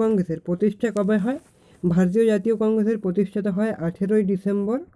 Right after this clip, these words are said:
আঠেরোই ডিসেম্বর আঠেরোশো পঁচাশি। আঠেরোশো পঁচাশিতে কিন্তু ভারতীয় জাতীয় কংগ্রেসের প্রতিষ্ঠা হয়। এবং এটা কার দ্বারা প্রতিষ্ঠিত হয়, প্রতিষ্ঠা হয় ভারতীয়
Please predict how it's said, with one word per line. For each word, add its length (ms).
আঠেরোই 440
ডিসেম্বর 500
আঠেরোশো 500
পঁচাশি। 580
আঠেরোশো 420
পঁচাশিতে 440
কিন্তু 200
ভারতীয় 400
জাতীয় 320
কংগ্রেসের 440
প্রতিষ্ঠা 480
হয়। 180
এবং 160
এটা 140
কার 220
দ্বারা 200
প্রতিষ্ঠিত 440
হয়, 140
প্রতিষ্ঠা 420
হয় 140
ভারতীয় 320